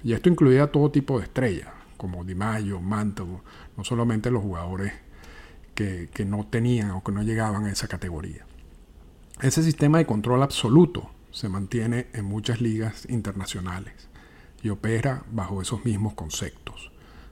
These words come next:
Contratos anuales, ajustes dependiendo de buenas o malas temporadas. Un punto que no tiene mucho que ver con la determinación salarial, pero es una consecuencia de la cláusula de reserva y el poder de los equipos en esas negociaciones salariales.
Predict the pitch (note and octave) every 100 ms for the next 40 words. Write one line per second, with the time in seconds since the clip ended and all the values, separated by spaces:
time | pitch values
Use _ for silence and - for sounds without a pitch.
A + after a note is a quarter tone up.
0 | - A2 G#2 G#2 A2 G2+ F#2+ A#2 D#3 D#3+
1 | D#3+ D#3 - - - F#2+ A#2 G#2+ - A#2+
2 | G#2+ - - - A2+ - F#2+ G#2 G#2 A2+
3 | G#2+ F#2+ A2 A2 A2+ - F#2+ F#2+ G2+ -
4 | - F2+ E2+ C#3 C3+ C#3+ C#3 - - -
5 | - - - - - - - - D3 D3+
6 | F3+ C3+ C3 D#3+ D#3+ C3 C3 D3 C3 A2+
7 | A2+ - B2 A2+ A#2 C#3 B2+ G#2+ G2 G2
8 | F#2+ - G#2+ C3 A#2+ G2+ A2+ A#2 G2+ F#2+
9 | G2 - - G#2+ A#2 G2+ - G2+ G2 B2
10 | A2+ F#2 G2+ G2 - A2 G#2+ F#2 - E3
11 | C3 E2 - - - - G#2+ - G2+ G2
12 | A2+ A2+ G2 F#2+ G#2 A#2 A2 G2 - A2
13 | G#2 F#2+ F2+ G2+ G#2 G#2 F#2+ F#2+ C#3 A#2+
14 | E2